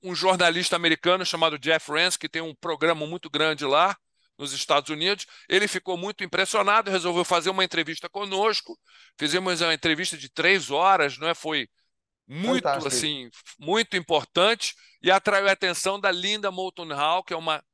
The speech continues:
Speaker 1: é a jornalista número um do mundo do assunto, não é? O assunto
Speaker 2: Sei, sei,
Speaker 1: ovni,
Speaker 2: sei.
Speaker 1: abduções. Ela veio aqui no Brasil,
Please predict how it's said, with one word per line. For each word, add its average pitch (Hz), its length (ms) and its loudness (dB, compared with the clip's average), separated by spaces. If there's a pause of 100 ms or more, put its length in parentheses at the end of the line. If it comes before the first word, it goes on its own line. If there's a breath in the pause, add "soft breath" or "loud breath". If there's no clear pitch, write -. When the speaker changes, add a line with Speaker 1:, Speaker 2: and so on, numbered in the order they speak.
(520)
Speaker 1:
é 160 80 2
a 175 60 2
jornalista 190 560 -4
número 190 340 -6
um 190 80 -10
do 196 160 -2
mundo 202 420 -6
do 160 140 0
assunto, 175 580 -2
não 147 100 -2
é? - 60 2
O 135 140 2
assunto 151 240 0
Speaker 2:
Sei, 165 140 2
sei, 127 80 2
Speaker 1:
ovni, 160 420 8
Speaker 2:
sei. 139 80 0
Speaker 1:
abduções. 135 720 -2 (500 soft breath)
Ela 190 340 8
veio 185 680 6
aqui 160 240 -2
no 156 100 -12
Brasil, 139 580 -2